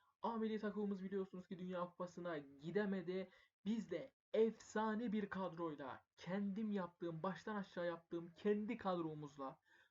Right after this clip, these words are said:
Goatlarla dolu kadromuzla Dünya Kupası'na gidiyoruz. Gerçek gruplar zaten bu şekilde. Ben gerçek gruplara göre ayarladım. Kendimizi de orada İran'ın yerine koydum.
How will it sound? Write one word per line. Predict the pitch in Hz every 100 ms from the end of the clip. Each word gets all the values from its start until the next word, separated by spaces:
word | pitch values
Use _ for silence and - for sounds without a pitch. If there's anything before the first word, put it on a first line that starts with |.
| _
Goatlarla | 160 226 254 254 233 240 220 190
dolu | 196
kadromuzla | 190 180 170 180 175 170 180 208 - _ 165
Dünya | 208 220 247
Kupası'na | 202 - 190 180
gidiyoruz. | 175 165 170 165 185 - _ _ _ 147
Gerçek | 220 220 - 269 -
gruplar | 214 208 214
zaten | 208 226 214 214 202
bu | 208
şekilde. | 208 - 180 190
Ben | 190 190
gerçek | 185 190 202
gruplara | - 180 - 190
göre | 185 180
ayarladım. | 175 - 180 170 165 156 185 190 _ _
Kendimizi | 240 190 180 170
de | 170
orada | 170 196 -
İran'ın | 233 196 170
yerine | 175 175 160 175 196 - - _ -
koydum. | 226 226 196 175